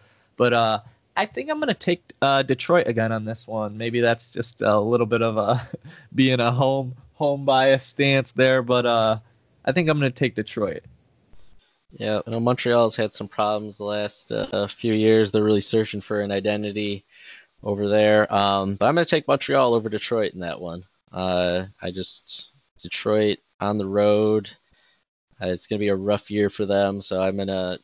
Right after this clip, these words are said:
Speaker 2: just to keep it even at a two and two start, keep 'em at five hundred, I'm gonna take Montreal in that one. No particular reason behind that other than they're, both teams are gonna struggle through. I just think Montreal early season at home is gonna take that one over Detroit.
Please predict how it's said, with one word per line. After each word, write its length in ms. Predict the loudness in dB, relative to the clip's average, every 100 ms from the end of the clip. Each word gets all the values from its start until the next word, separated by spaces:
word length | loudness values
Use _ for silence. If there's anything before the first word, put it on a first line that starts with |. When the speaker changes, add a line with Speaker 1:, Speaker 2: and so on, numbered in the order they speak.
| -14
Speaker 2:
just 220 | -14 -12
to 60 |
keep 240 | -6 -2 0
it 80 | 0
even 400 | 2 2 0 0
at 120 | -2
a 60 |
two 260 | -4 0 0
and 100 | 0
two 200 | -2 -6
start, 480 | -4 2 4 2 0
keep 180 | -4 -2
'em 80 |
at 120 | -4 0
five 240 | 0 2
hundred, 320 | 0 0 0
I'm 100 | 0
gonna 260 | -2 -4 -4
take 280 | -4 -6 -6 -8
Montreal 540 | -10 -6 -2 0 -2
in 60 | -2
that 220 | -4 -4
one. 160 | -2
No 120 | 0 0
particular 560 | -2 -8 -4 -2 -2
reason 440 | -4 -4 -4 -4 -6 _ -20 _ _ _
behind 380 | -6 -2 0 2
that 260 | 4 2 2
other 220 | -2 -4
than 220 | -4 -4
they're, 220 | -2 -2
both 260 | -4 -6 -6
teams 360 | -6 -4 -4 -4
are 420 | -2 -2 -4 -10 _ -12
gonna 120 | -10
struggle 380 | -4 -2 -2 -4
through. 260 | -2 0
I 60 | 0
just 160 | -2
think 120 | -12 -10
Montreal 640 | -12 -8 -2 0 0 -2 -6
early 240 | -8 -8
season 360 | -8 -8 -4 -2
at 120 | -2
home 240 | 0 -2 -2
is 80 |
gonna 180 | -4 -6
take 260 | -2 -4 -2
that 200 | -2 0
one 160 | -2 -2
over 200 | -4 -8
Detroit. 520 | -14 -6 -4 -4